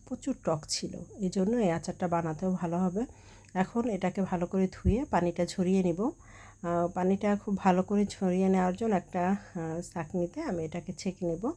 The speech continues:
যাতে এই আমের ভিতরে পানি না থাকে। এবার এই আচারটা বানানোর জন্য আমি, আহ, তিন চারটা রসুন নিয়েছি। রসুনের খোসাগুলো, মানে,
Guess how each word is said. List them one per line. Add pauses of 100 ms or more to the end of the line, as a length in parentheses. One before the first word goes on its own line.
(500)
যাতে (180)
এই
আমের
ভিতরে (300)
পানি
না
থাকে। (1900)
এবার
এই
আচারটা
বানানোর
জন্য
আমি,
আহ, (100)
তিন
চারটা (340)
রসুন
নিয়েছি। (480)
রসুনের
খোসাগুলো, (380)
মানে,